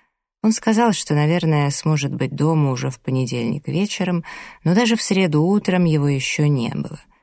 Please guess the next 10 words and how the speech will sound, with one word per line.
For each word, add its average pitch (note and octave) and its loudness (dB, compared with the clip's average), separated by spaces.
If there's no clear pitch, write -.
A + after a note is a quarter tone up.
Кристин G3 2
сидела D3+ 2
в C3+ -8
горнице, G3+ 0
не E3+ 2
зная, D#3+ 0
чем F3 -2
бы D#3+ 2
ей C#3+ 0
заняться. C3 -6